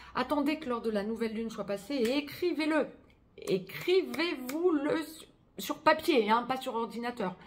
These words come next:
Sur papier avec un stylo. Et gardez cette feuille dans un coin. Vous la relirez dans le courant de votre lunaison, voire après la lunaison passée.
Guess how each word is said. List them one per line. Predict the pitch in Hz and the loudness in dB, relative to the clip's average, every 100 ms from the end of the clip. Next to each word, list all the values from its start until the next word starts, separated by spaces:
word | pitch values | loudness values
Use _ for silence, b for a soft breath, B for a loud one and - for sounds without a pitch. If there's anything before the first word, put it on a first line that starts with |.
| B B B | B B B
Sur | - 247 | -4 -2
papier | 247 233 302 | 0 0 2
avec | 247 240 | 2 0
un | 262 | -6
stylo. | - - 330 294 208 - - _ _ _ _ | -6 2 6 8 6 0 -18 _ _ _ _
Et | 202 190 | -8 -2
gardez | 233 190 214 | -2 0 -4
cette | 202 180 | -4 -8
feuille | - 202 196 | -6 -4 -2
dans | 196 202 | -2 -2
un | 202 | -2
coin. | 185 175 170 165 | -4 -6 -6 -6
Vous | 180 202 | -8 -4
la | 240 | 0
relirez | 220 220 240 240 247 | -2 -2 -4 -2 -4
dans | 190 185 | 0 -2
le | |
courant | 185 - 214 226 | -2 -8 -4 -2
de | 208 | -2
votre | 185 180 - 175 165 B B B - | -6 -8 -2 -2 -2 B B B -2
lunaison, | 220 226 226 208 247 302 B B - | 4 6 4 4 0 -2 B B -4
voire | 202 240 247 - | 2 2 2 4
après | 269 - 226 | 4 4 -4
la | 175 170 | -4 -4
lunaison | 175 185 196 185 | -4 -4 -4 -4
passée. | 185 185 170 | -6 -6 -8